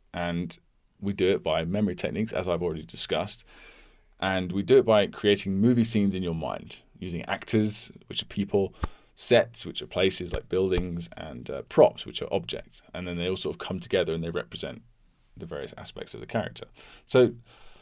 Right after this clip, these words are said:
uh, we have amazing people on, a, on the course that give so many great suggestions for us. And here are a few that we've got this week.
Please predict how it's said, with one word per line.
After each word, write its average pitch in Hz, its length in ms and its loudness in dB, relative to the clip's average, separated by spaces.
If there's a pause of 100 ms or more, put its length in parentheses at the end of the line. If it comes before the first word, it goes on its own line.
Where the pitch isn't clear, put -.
(320)
uh, 101 420 6
we 101 120 0
have 101 200 2 (460)
amazing 120 360 6
people 120 440 0 (260)
on, 98 120 -2
a, 95 120 -4
on 95 100 0
the 90 80 -2
course 113 320 2
that 92 120 -4
give 90 180 -2
so 117 160 2
many 101 140 4
great 95 440 2
suggestions 82 600 -4
for 85 240 -6
us. - 260 -8 (220)
And 90 200 -12
here 95 200 0
are 95 60 4
a 90 60 0
few 92 320 -2 (220)
that - 140 -6
we've 90 140 -10
got - 180 -2
this - 220 -6
week. - 320 -12